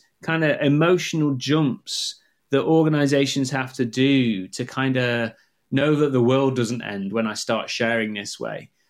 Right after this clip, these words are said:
and know that they don't get random C V Ps coming down from a different part of the org and telling them,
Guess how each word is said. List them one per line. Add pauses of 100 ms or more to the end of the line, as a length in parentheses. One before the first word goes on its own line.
(140)
and
know
that
they
don't
get
random
C
V
Ps
coming
down
from
a
different
part
of
the
org
and
telling
them,